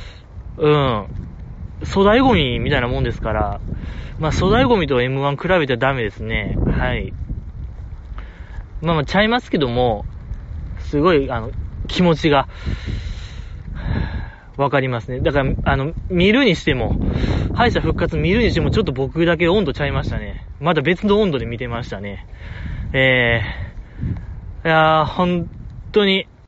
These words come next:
えー、ですので、もう毎週僕は、敗者復活戦やって、毎週負けてますね。もう、<laughs> 毎週、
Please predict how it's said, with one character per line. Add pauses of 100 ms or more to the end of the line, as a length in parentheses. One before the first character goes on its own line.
(340)
え
ー、
で
す
の
で、
も
う
毎
週
僕
は、 (440)
敗
者
復
活
戦
や
っ
て、
毎
週
負
け
て
ま
す
ね。 (760)
も
う、 (260)
<laughs>
毎
週、